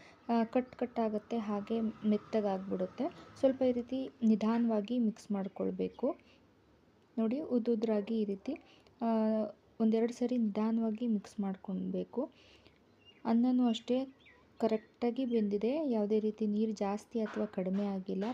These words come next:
ಪರ್ಫೆಕ್ಟಾಗಿ ಅಳತೆ ನೋಡಿ ಮಾಡಿದ್ರೆ, ಆ, ಯಾವುದೇ ಕಾರಣಕ್ಕೂ ಅನ್ನ ಮೆತ್ತಗಾಗೋದು ಆ ರೀತಿ ಏನೂ ಆಗೋದಿಲ್ಲ.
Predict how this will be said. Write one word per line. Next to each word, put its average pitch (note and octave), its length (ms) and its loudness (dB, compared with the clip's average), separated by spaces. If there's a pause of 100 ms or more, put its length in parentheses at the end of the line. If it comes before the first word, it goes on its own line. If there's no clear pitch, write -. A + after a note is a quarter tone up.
ಪರ್ಫೆಕ್ಟಾಗಿ A#3 640 -2
ಅಳತೆ G#3 300 0
ನೋಡಿ G#3 280 -2
ಮಾಡಿದ್ರೆ, F#3+ 480 -4 (600)
ಆ, A3+ 140 4
ಯಾವುದೇ A3 420 4
ಕಾರಣಕ್ಕೂ A#3 800 -2 (540)
ಅನ್ನ A3 260 4
ಮೆತ್ತಗಾಗೋದು G#3+ 840 2
ಆ G3+ 60 2
ರೀತಿ G3 320 0
ಏನೂ G3 220 2
ಆಗೋದಿಲ್ಲ. F3+ 440 -2